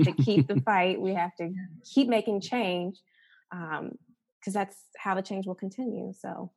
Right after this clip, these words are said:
Speaker 2: Mm-hmm.
Speaker 1: yeah.
Speaker 2: I've, like, loved following, and those are people that I followed before and people that I discovered, but especially the Black women kind of representing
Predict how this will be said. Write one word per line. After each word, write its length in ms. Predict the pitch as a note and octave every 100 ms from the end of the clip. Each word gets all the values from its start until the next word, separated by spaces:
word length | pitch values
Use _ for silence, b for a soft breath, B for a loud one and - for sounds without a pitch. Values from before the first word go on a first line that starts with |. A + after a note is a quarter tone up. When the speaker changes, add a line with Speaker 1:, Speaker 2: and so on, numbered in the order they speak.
| _ _ -
Speaker 2:
Mm-hmm. 340 | A#2+ A2+ B2 C3 _
Speaker 1:
yeah. 340 | A3 G3+ G3 G3 _ _ _ _ _ -
Speaker 2:
I've, 180 | A#2+ A#2+
like, 240 | C3+ A2 -
loved 480 | G#2+ G#2 G#2+ G#2 - -
following, 600 | G2+ G#2 G2+ G2+ G2+ F#2 _ _ _ _ _ _ _ -
and 180 | A#2 A2+
those 200 | C3 B2
are 40 |
people 220 | A2+ C3+ A#2
that 100 | G#2+
I 40 |
followed 300 | - C3 A#2+
before 320 | A#2+ G3 G#3+
and 100 | D#3+
people 180 | C3 A#2 G#2
that 100 | G2
I 60 |
discovered, 520 | G2 - G2 F#2 F#2 -
but 120 | G2+
especially 380 | G2 - G2+ G#2+
the 60 | F#2
Black 300 | - E2+ -
women 320 | A2 F#2+ F#2
kind 200 | - G2
of 100 | F#2+ _ _ _ _
representing 760 | - G2 - G2 F#2+ F#2 F#2